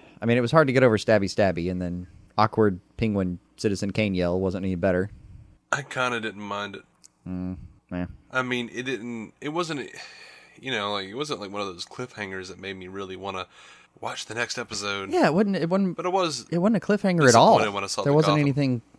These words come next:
Speaker 1: happening. But no, I wasn't, I wasn't disappointed with this episode at all.
Speaker 2: Yeah, no, I mean
Speaker 1: I mean, we're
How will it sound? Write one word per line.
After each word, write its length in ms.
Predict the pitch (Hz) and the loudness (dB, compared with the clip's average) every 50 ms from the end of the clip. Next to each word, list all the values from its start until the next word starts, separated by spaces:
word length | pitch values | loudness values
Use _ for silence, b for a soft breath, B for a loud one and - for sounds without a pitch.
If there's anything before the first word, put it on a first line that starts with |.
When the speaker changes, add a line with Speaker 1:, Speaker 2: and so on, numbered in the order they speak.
| _ | _
Speaker 1:
happening. 360 | - - - - - 98 92 - - _ _ - | -14 -12 -6 -4 -4 -4 -4 -8 -14 _ _ 2
But 100 | 131 117 | 4 4
no, 140 | 104 92 | 6 6
I 80 | 95 117 | 6 8
wasn't, 360 | 151 160 147 135 117 113 92 | 8 8 6 6 4 2 2
I 80 | 113 113 | 2 2
wasn't 220 | 117 110 98 95 | 4 2 2 0
disappointed 300 | 95 90 - 101 92 92 | -2 -2 -2 -2 -2 -2
with 100 | 92 92 | -2 -4
this 80 | 92 - | -4 -4
episode 300 | 95 85 - - 90 87 | -6 -6 -6 -8 -10 -8
at 80 | 85 | -8
all. 180 | 82 85 87 - _ _ _ _ | -8 -10 -10 -14 _ _ _ _
Speaker 2:
Yeah, 140 | - 120 107 - - _ _ - | -6 -4 -4 -4 -8 _ _ -14
no, 120 | - 98 | -14 -12
I 280 | - - - - - - | -12 -14 -18 -16 -16 -6
mean 60 | - - | 0 4
Speaker 1:
I 40 | 139 | 6
mean, 140 | 143 139 131 | 6 8 10
we're 220 | 151 160 143 | 10 8 8